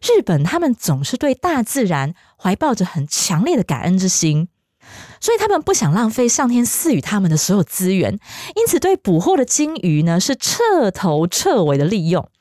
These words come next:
他们不只有吃它的鱼肉，包括鱼油、鱼皮、鱼骨头，哦，还有五脏六腑，全部都会拿来做料理。所以这个鲸鱼文化，日本的鲸鱼文化哈，食鲸啦，食鲸文化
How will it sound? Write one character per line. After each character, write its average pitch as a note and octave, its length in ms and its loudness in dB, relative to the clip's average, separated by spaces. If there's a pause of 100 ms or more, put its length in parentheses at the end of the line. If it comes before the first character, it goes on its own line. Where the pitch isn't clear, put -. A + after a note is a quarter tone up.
(240)
他 G#4 140 0
们 D#4+ 80 -4
不 E4 100 -2
只 - 160 -2
有 F3 120 0
吃 - 220 -4
它 F#3 180 0
的 F#3 120 0
鱼 D3 180 -2
肉， D#3+ 260 -2 (420)
包 A#3 140 -2
括 B3 260 0 (120)
鱼 G#3+ 160 2
油、 B3 360 0 (460)
鱼 G#3 160 0
皮、 E3 380 0 (240)
鱼 D#4 140 0
骨 C#4 180 2
头， B3+ 400 0 (260)
哦， D#3 100 2
还 F3+ 140 2
有 C4+ 120 0
五 G#3+ 180 2
脏 D#4+ 300 -2
六 D4+ 200 2
腑， D3+ 280 -4 (240)
全 G#3+ 460 -2
部 F4 120 2
都 D#4+ 100 0
会 D4 140 -2
拿 G#3+ 100 0
来 F3 120 0
做 F#3+ 160 -2
料 E3 220 0
理。 - 180 -6 (680)
所 B4 140 2
以 A#4 40 4
这 G#4+ 80 4
个 F#4 80 4
鲸 D#4+ 240 -2
鱼 A#3+ 140 2
文 F3 180 2
化， A3 140 2
日 G4+ 220 4
本 D3 140 0
的 C#3+ 80 0
鲸 G#3 240 0
鱼 E3 100 2
文 C3+ 160 0
化 E3 160 -2
哈， C3 260 -6
食 F3+ 480 0
鲸 G3+ 340 -2
啦， F3+ 220 0
食 E3+ 280 -2
鲸 G#3 200 -2
文 D#3+ 120 2
化 F#3 100 2